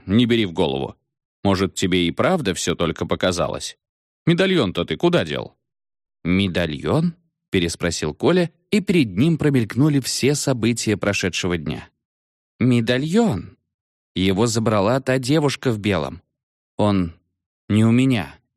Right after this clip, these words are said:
«Не отдавай никому, а лучше верни своему приятелю, пусть положит на место». «Хорошо, папа».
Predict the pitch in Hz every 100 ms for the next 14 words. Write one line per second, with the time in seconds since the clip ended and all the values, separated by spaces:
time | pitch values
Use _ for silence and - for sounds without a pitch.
0 | _ _ _ _ _ - 80 85 82 71
1 | 85 78 92 101 113 82 76 92 - _
2 | 101 101 101 107 131 123 113 95 101 -
3 | 135 107 113 135 107 87 107 151 95 -
4 | 90 110 - 107 82 95 101 98 101 80
5 | 82 92 - - _ _ _ _ _ _
6 | _ - 110 95 85 - 90 - 131 -
7 | 107